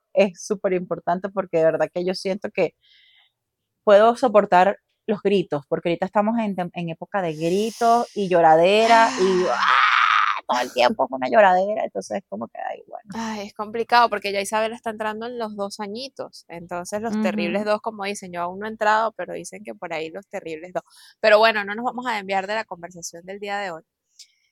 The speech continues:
Speaker 2: Hoy
Speaker 1: Ujú.
Speaker 2: estamos de verde, Barbie, verde que te quiero verde. Ustedes
Speaker 1: Verde que
Speaker 2: creerán
Speaker 1: te
Speaker 2: que nos
Speaker 1: quiero
Speaker 2: ponemos de
Speaker 1: verde.
Speaker 2: acuerdo, pero nosotras no nos ponemos de acuerdo. Nos vemos aquí cuando nos llamamos por FaceTime y decimos y que, "Mira,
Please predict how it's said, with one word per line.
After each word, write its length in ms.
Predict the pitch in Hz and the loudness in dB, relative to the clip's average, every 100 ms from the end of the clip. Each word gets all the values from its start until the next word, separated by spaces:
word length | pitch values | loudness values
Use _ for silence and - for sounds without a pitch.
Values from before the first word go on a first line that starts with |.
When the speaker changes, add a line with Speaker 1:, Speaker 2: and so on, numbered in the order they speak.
| - 165 | -14 -2
Speaker 2:
Hoy 140 | 202 | 0
Speaker 1:
Ujú. 20 | |
Speaker 2:
estamos 300 | 220 277 302 | 0 -2 0
de 120 | 285 196 | 2 4
verde, 400 | 202 269 240 208 | 4 4 0 2
Barbie, 380 | 208 226 190 | 2 2 -4
verde 300 | 190 190 202 | -2 -2 -4
que 100 | 233 | -10
te 100 | 226 | -14
quiero 220 | - 180 190 | -10 -6 -2
verde. 460 | 196 190 196 214 _ _ _ _ - | 0 0 -4 -12 _ _ _ _ -10
Ustedes 320 | 208 - 156 | -8 0 4
Speaker 1:
Verde 160 | 151 247 | 4 4
que 80 | 214 | 2
Speaker 2:
creerán 100 | 208 | 2
Speaker 1:
te 20 | |
Speaker 2:
que 80 | 226 | 0
nos 120 | 262 | 2
Speaker 1:
quiero 20 | |
Speaker 2:
ponemos 340 | 147 151 147 226 | 2 2 0 -2
de 60 | |
Speaker 1:
verde. 20 | |
Speaker 2:
acuerdo, 380 | 202 175 220 202 | -2 0 -2 -2
pero 160 | 208 196 | -10 -12
nosotras 320 | 185 185 190 | -14 -14 -12
no 120 | 208 | -12
nos 120 | 214 | -14
ponemos 280 | - 190 185 | -14 -16 -10
de 60 | 196 | -10
acuerdo. 480 | - 185 185 180 - - | -6 -8 -8 -12 -18 -8
Nos 160 | 190 | -4
vemos 300 | 196 190 226 | -2 -4 -6
aquí 200 | 220 202 | -10 -6
cuando 200 | 226 240 | -6 -6
nos 80 | 233 | -6
llamamos 320 | 190 175 180 202 | -8 -8 -10 -10
por 180 | 220 | -12
FaceTime 500 | 220 214 233 240 254 _ _ - - | -6 -6 -6 -14 -16 _ _ -20 -4
y 100 | 196 | 0
decimos 260 | - 196 240 | 0 -2 -2
y 40 | |
que, 140 | - - _ | 0 -2 _
"Mira, 400 | 392 571 719 679 | -8 -2 6 6